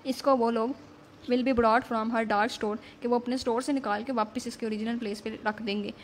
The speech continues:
By considering this fact, इस fact को मानते हुए that it was a, it was the first woman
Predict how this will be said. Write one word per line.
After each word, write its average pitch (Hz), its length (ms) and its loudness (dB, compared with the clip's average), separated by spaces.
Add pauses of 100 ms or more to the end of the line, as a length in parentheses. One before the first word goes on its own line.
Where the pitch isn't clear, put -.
(160)
By 233 160 6
considering 240 480 0
this 233 160 -6 (120)
fact, 226 200 -4
इस - 120 -12
fact 233 200 -2
को 262 100 2
मानते 220 320 0
हुए 214 120 2
that 208 260 0
it 240 180 -6
was 214 180 2
a, 285 80 0 (400)
it 247 160 0
was 247 80 2
the 285 140 0
first 302 200 2
woman 226 320 -2